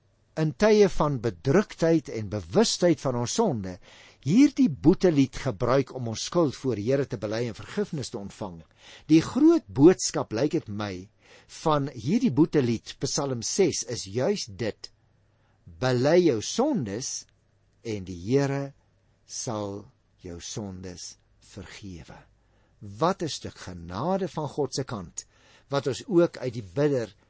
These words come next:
hier in Psalm ses se mond hoor. En dit wil ek aan jou verkondig.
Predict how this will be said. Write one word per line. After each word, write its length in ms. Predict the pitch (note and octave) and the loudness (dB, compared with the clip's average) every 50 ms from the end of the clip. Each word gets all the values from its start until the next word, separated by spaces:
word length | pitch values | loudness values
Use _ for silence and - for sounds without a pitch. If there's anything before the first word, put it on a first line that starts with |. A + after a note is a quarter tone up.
| _ _ _ _ _ _ | _ _ _ _ _ _
hier 220 | A#2 B2 C3 C3 | -2 0 2 2
in 100 | C3+ A2+ | 2 0
Psalm 400 | - G#2+ - A2+ G#2+ A2 G#2+ G2 | 0 -6 -6 -6 -6 -6 -8 -8
ses 440 | - - - A2 G2 - - - - _ _ _ _ | -8 -6 -6 -6 -4 -4 -6 -8 -8 _ _ _ _
se 220 | - - - B2+ G2 | -10 -6 -6 -6 -6
mond 300 | E2+ F2 F#2+ G2+ F#2 F2+ | -6 -8 -10 -10 -10 -12
hoor. 340 | F2 F2 F#2 F2 D2 C2+ - - _ _ _ _ _ _ _ _ | -10 -10 -10 -10 -12 -16 -20 -20 _ _ _ _ _ _ _ _
En 220 | A#2 G#2+ G#2 G2+ | -12 -12 -10 -2
dit 200 | B2+ F#3 F#3+ - | -2 -2 -2 0
wil 140 | G#3 G3 G3 | -2 0 0
ek 120 | F#3 - | 0 -2
aan 100 | F#3 F3 | -2 -2
jou 100 | E3 E3+ | -2 -4
verkondig. 560 | - - F3+ - A#2+ A2 F2+ E2 D#2 D#2+ - | -4 -8 -12 -10 -10 -10 -10 -12 -16 -18 -20